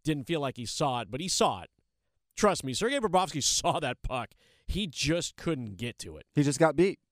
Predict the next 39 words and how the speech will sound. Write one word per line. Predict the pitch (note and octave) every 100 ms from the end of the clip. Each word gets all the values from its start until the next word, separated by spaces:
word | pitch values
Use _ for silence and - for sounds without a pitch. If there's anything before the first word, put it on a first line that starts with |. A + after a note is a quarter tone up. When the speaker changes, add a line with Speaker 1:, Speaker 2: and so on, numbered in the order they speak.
| _ _ -
Speaker 1:
Yeah. | D3+ B2 - _ _ _ _ -
He | E3+
got | F3
beat | A#3+ D3+
one | F#3 G3+
time | A3 F3 A2 F2 G2+
by | C#3+ D#3+
an | E3
elite | D#3 F3+ D#3+
goal | C#3+ D#3
scorer. | C#3+ B2+ G2 - _ _ _ _ _ _ _ _
And | D3+ C3+
we're, | E3+ F#3
we're, | C#3 G3 A#3 - -
I'm | G#3+ - _ - -
comfortable | A#3+ - - - - _ _ _ _ -
in | C3
saying | D#3+ D3
Sebastian | C#3+ C#3+ D3 C#3+
Aho | C#3 C#3
is |
an | A#2+
elite | C3+ A2
goal | C3 B2
scorer, | - G2+ F#2+ - _ _ _ _ -
especially | D3+ F#3+ E3+ D#3+
after | C#3+ B2
burying | C3+ C#3 C3
that | A#2+ A2+
one | A#2+
last | A2 G#2 -
night. | G#2 F2 _ _ _ _ _ _
And | C#3+ C#3 C3 B2 A#2 _ _ _ _ _ _ _ _ _ _ _ _
Sebastian | B2 B2+ A#2 A#2+
Aho | A#2+ A#2
also | A2+ C3+ D#3+
spoke | F3 C3+ A2+
last | G2 G2 -
night | G#2